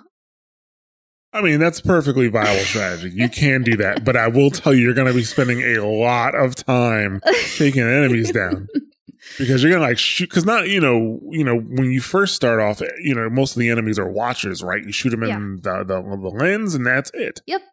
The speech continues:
Speaker 1: But a lot of enemies, they don't have really quick,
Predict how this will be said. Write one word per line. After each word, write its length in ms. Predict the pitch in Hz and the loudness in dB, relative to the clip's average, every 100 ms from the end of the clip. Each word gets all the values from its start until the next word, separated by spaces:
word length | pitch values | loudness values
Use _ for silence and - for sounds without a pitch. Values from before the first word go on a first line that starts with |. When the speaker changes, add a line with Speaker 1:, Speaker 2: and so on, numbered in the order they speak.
| _ _ _ - 120 - _ - | _ _ _ -18 -16 -16 _ -6
Speaker 1:
But 200 | 131 127 | 0 2
a 60 | |
lot 260 | 120 131 180 | 2 0 -2
of 80 | 143 | -2
enemies, 360 | 123 120 117 | 0 0 0
they 120 | 104 120 | 0 0
don't 220 | 135 127 | 0 -4
have 580 | 123 135 143 127 117 107 | -4 -2 0 0 -2 -4
really 520 | 110 123 127 117 107 | -2 2 2 2 -2
quick, 640 | - - 127 107 - - | -6 -4 0 -2 -4 -20